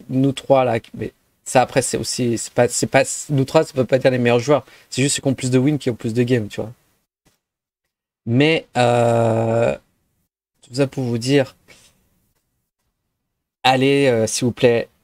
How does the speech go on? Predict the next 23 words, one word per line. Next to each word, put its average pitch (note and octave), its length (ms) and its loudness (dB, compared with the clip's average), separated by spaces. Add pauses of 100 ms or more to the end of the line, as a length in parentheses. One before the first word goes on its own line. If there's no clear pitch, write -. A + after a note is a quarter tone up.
(840)
sur C3 540 0
les A#2 120 2
gens, A#2+ 280 2
les A#2 100 0
petits - 220 -8
streamers, A#2 480 0
genre G#2+ 180 -2
Nianfo, A2+ 640 -2
Fitrana, A2 800 -2 (400)
moi, A#2+ 640 2 (500)
euh, G#2 300 2
des B2+ 160 -4
petits D3 220 -4
gens D#3 220 2
qui, C3 380 0 (880)
qui - 140 -16
promouvoient D3+ 640 2
le C#3+ 80 0
beau C3 180 2
jeu, B2 360 2
les A#2+ 120 2
P B2 220 0
P, B2+ 500 0